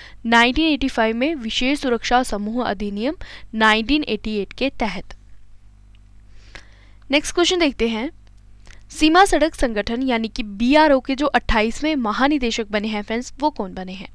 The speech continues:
तो जो ट्वेंटी एट नंबर के डायरेक्टर जनरल बने हैं बॉर्डर रोड्स ऑर्गेनाइजेशन के यानी कि बीआरओ के, उनका नाम है फ्रेंड्स रघु श्रीनिवासन।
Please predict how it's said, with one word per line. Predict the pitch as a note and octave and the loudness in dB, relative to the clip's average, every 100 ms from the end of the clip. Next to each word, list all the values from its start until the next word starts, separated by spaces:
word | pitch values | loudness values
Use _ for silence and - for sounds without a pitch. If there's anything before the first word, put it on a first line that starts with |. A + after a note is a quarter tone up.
| - - - | -18 -20 -12
तो | - | -6
जो | D#4 | -4
ट्वेंटी | D#4 B3+ A#3 A#3 | 0 2 2 0
एट | C4 D4+ | -2 0
नंबर | C4 G#3+ A3 | -2 -2 -2
के | C4 | -2
डायरेक्टर | B3+ A3 G3+ G3+ D4 | 0 0 0 -4 -4
जनरल | D4+ C#4+ A#3+ | -2 -2 -2
बने | A3 G3+ | -2 -4
हैं | G3+ G#3+ C#4+ - - - - - | -4 -6 -8 -10 -20 -20 -20 -4
बॉर्डर | G#3+ B3 D4+ | 2 4 4
रोड्स | C#4+ C#4 C#4+ - G#3+ | 2 0 -2 -8 -8
ऑर्गेनाइजेशन | G3+ G#3+ G3 G3+ G#3+ A3+ D#4 D#4+ | -6 -4 -4 -4 -6 -2 0 0
के | C#4 | -2
यानी | C#4 G3+ G3 | -2 -2 -6
कि | G#3+ | -10
बीआरओ | F#3+ A3 A#3+ C#4+ B3+ | -6 -2 2 2 2
के, | - C4 F#4+ - - - - | 0 -4 -4 -12 -18 -18 -2
उनका | C4 C#4 F#4 | 0 6 6
नाम | D#4 A#3+ | 6 2
है | A#3+ G#3+ | 0 -2
फ्रेंड्स | - G#3+ B3 - - - - - - - - | -2 -4 -4 -10 -12 -14 -18 -20 -20 -20 -2
रघु | A#3+ A#3+ C#4 E4+ | 2 4 4 2
श्रीनिवासन। | - - A3 G#3 G3 F#3+ G3+ D4 F4+ | 0 -4 -2 -4 -4 -4 -2 -2 -4